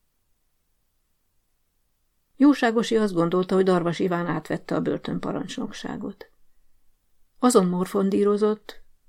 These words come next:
megy, leadja a holmit és hazaballag. Egy rab mégsem parancsolhat neki. A folyosó kanyarja után már várta a főtörzs.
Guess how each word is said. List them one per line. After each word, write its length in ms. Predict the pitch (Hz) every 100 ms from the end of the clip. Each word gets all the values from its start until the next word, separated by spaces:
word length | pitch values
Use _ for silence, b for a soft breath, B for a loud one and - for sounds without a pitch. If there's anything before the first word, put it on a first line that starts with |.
| _ -
megy, 280 | 240 208
leadja 440 | 208 214 175 175 165
a 40 |
holmit 400 | 175 196 208 190
és 160 | 170 -
hazaballag. 760 | 151 - - - - - - - - _ _ _ - _ _ _ - - -
Egy 220 | - 175
rab 260 | 190 202 190
mégsem 440 | 170 151 - 165
parancsolhat 720 | - - - - - 190 -
neki. 400 | - - - - _ - - - _ - _ _ _ _ - _ _ - - _ _ _ _
A 80 | -
folyosó 460 | - 320 226 - -
kanyarja 460 | 196 190 180 175
után 300 | 180 180 175
már 180 | 175 170
várta 340 | 170 - - 180
a 60 |
főtörzs. 560 | - - - - 214